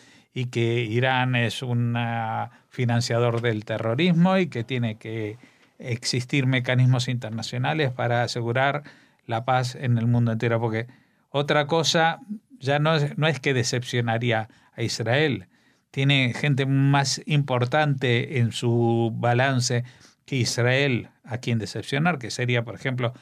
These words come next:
Arabia Saudita y todo el frente de países suníes que están, mm, desa-, eh, eh, enfrascados en una guerra civil,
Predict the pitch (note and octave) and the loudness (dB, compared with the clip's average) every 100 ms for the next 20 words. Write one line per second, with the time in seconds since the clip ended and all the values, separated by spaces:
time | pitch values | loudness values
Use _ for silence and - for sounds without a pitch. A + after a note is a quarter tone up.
0 | _ _ A#2+ B2+ C#3 C3+ A#2 B2 C3 D#3 | _ _ -2 0 2 2 2 2 2 0
1 | D#3 D#3+ E3+ - - - B2 B2 D#3 D3 | 0 -2 -2 -10 -18 -4 0 2 4 4
2 | C#3 B2+ D3+ D3 D3 B2 A#2 B2 B2 B2+ | 2 2 0 0 -2 -2 0 0 0 -2
3 | B2+ C#3+ C#3 B2 E3 - - _ _ _ | -2 0 4 4 2 -4 -14 _ _ _
4 | - B2 - C#3+ C#3+ D3 C#3 C3 B2+ B2+ | -4 -4 0 2 4 4 4 2 4 4
5 | B2 B2 A#2+ A2 C#3 A#2+ A2+ C#3 D3+ C#3 | 6 4 4 0 -2 -6 -8 -10 -14 -14
6 | B2+ B2 A#2+ B2+ - C#3+ C3 - C3 B2 | -12 -10 -10 -14 -16 -16 -16 -2 4 6
7 | B2 B2 B2+ - - F3+ D#3+ C#3+ D3 - | 4 2 -2 -2 2 2 4 2 0 -6
8 | - _ _ _ - C3 C#3 C3+ C#3 D3 | -14 _ _ _ -4 2 4 4 4 4
9 | C#3+ E3+ F3 C#3 C#3+ G#3+ G2+ | 4 2 2 2 4 2 0